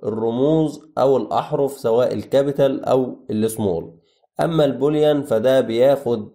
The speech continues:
حاجة واحدة بس، الحاجة الواحدة دي يا ترو يا فولس، صح أو غلط، وده بيتم أكتر في عمليات التيست. لو أنا عايز أعمل تيست على حاجة معينة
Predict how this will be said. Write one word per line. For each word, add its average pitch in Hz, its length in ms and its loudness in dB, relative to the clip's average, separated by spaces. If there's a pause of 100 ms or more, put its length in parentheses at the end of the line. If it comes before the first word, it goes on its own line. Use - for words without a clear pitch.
(140)
حاجة 123 380 0
واحدة 117 420 0
بس، 139 440 0 (880)
الحاجة 143 300 0
الواحدة 139 380 2
دي 139 480 -4 (240)
يا 107 160 2
ترو 143 640 0
يا 104 140 2
فولس، 101 600 -2 (220)
صح - 580 -4
أو 104 140 2
غلط، 101 540 -2 (460)
وده 156 420 4
بيتم 139 640 -2
أكتر 147 440 2
في 120 100 -4
عمليات 120 420 0
التيست. 139 440 -2
لو 117 140 2
أنا 123 100 0
عايز 120 260 0
أعمل 120 280 0
تيست 127 280 -4
على 98 180 0
حاجة 123 220 -2
معينة 117 600 2